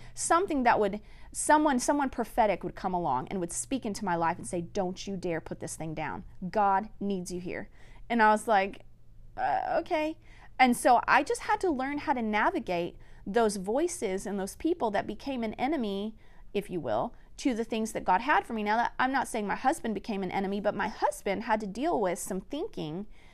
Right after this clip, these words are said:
that was old traditional thinking. And it confronted that in him as well. And, and it just, it just took some co-, some honest conversations between the two of us.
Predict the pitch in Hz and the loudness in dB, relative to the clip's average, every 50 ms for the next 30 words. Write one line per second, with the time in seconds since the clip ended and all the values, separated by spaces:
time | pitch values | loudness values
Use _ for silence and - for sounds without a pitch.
0 | - - - - - 196 220 208 - - 214 220 214 208 190 185 180 175 - - | -20 -18 -14 -6 2 4 6 6 6 4 4 2 4 6 6 4 4 0 -2 -6
1 | - - - - - - - - - - - - - - - - - 214 233 247 | -10 -12 -14 -18 -20 -20 -20 -20 -20 -20 -20 -20 -20 -14 -6 0 2 2 2 2
2 | 233 - - 247 208 208 208 - 226 196 175 190 240 - - 339 - - - - | 0 -4 -6 -4 -4 -4 -4 -4 -4 -4 -4 -4 -6 -8 -10 -10 -10 -10 -12 -12
3 | - 214 - - - - - - - - - - 233 233 220 214 208 - - 226 | -14 -16 -16 -18 -18 -18 -18 -18 -20 -12 -4 0 2 2 2 2 2 2 0 -2
4 | - - - 262 233 - - 240 254 294 - 254 208 208 196 190 - - - 202 | -2 0 -2 -4 -2 -2 -2 -2 -2 -2 -4 -2 0 2 2 0 0 -2 -4 -4
5 | 214 - 277 302 302 233 196 - 208 196 202 226 294 - - - - 220 214 - | -4 -2 -2 -2 0 -2 -2 -4 -4 -2 0 0 2 2 0 0 0 -2 -4 -2
6 | - 233 240 269 302 - - 392 370 - - 254 285 262 - 349 - - - - | 0 0 0 0 -2 -2 -4 -6 -4 -4 -4 -4 -2 -2 -2 -4 -4 -4 -6 -6
7 | 403 - - - 339 294 269 - 277 - - - - 277 233 220 214 202 202 - | -6 -6 -6 -6 -6 -6 -4 -4 -6 -6 -6 -6 -4 -2 -2 0 -2 -4 -6 -8
8 | - - - - - - 233 247 247 254 254 - - - 247 208 190 190 - - | -12 -18 -18 -8 0 2 2 4 4 2 -4 -6 -6 -2 -2 -2 -2 -2 -6 -4
9 | - 175 180 - - 208 190 208 - - 190 - - 208 190 175 175 - - 220 | -6 -6 -6 -6 -6 -6 -6 -6 -6 -8 -8 -6 -4 -4 -2 -2 -4 -6 -4 -2
10 | 202 190 175 165 170 180 226 - - | -2 0 2 2 2 2 0 -4 -10